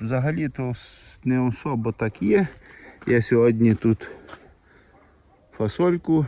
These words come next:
змикав. Все рівно трошки поталував трактором. Там пишуть в коментарях, що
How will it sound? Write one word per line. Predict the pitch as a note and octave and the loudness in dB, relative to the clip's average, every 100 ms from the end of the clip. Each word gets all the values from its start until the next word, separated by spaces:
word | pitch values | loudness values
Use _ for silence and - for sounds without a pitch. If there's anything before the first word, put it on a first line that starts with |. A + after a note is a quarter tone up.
| - - - | -6 -20 -10
змикав. | F#2 F#2 A#2+ B2+ B2 - B2 A#2 G#2 - _ - _ | -4 4 6 8 6 2 2 2 0 -8 _ -20 _
Все | - A#2+ | -2 2
рівно | A#2+ G#2+ G2 E2+ - - - - _ - | 2 2 0 -2 -10 -20 -20 -20 _ -6
трошки | G2+ - - G2+ - - - - | -6 -6 -6 -6 -6 -14 -16 -8
поталував | G2 - G2 G2+ G#2 C3+ C#3+ B2+ - - - - - - - _ - - _ _ _ _ _ | -6 -4 -4 -2 0 0 2 -2 -6 -20 -20 -20 -20 -20 -20 _ -18 -18 _ _ _ _ _
трактором. | B2+ B2 A2+ - A#2+ A2 A2 | -2 2 0 -2 0 2 2
Там | G#2+ D3+ C#3 | 2 2 2
пишуть | C#3 C3 - - | 2 0 -2 -4
в | |
коментарях, | B2+ B2 A#2 C3 B2 B2+ B2 - | 2 4 4 2 2 2 2 -2
що | - A2+ G#2+ G#2+ | -6 -4 -2 -2